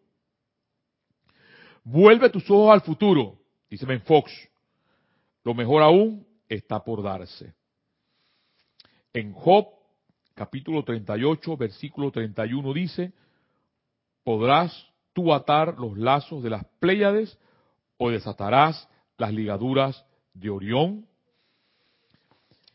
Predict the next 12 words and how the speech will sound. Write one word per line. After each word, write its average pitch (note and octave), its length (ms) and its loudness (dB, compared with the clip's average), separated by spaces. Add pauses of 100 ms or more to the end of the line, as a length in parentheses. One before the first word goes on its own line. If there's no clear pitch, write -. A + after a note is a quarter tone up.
(120)
Esto A#3+ 380 4
es G#3 60 6
lo G#3+ 100 2
que D#3 100 -2
hoy, D#3+ 320 2 (240)
el A#2+ 140 -4
día E3+ 220 2
de D#3 100 2
hoy, C#3 340 0
nos, A2 320 -12
nos A2 160 -10
ha, C#3 360 0